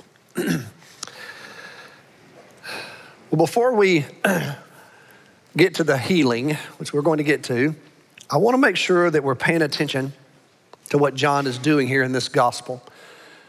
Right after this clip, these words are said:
because John is painting a portrait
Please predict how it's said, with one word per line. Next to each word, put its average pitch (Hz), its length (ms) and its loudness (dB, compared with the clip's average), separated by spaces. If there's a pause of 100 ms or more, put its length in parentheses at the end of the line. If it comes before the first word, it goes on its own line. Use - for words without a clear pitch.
(400)
because 143 320 2
John 175 400 0
is 147 120 2
painting 160 520 -2
a 135 200 2 (440)
portrait 151 580 0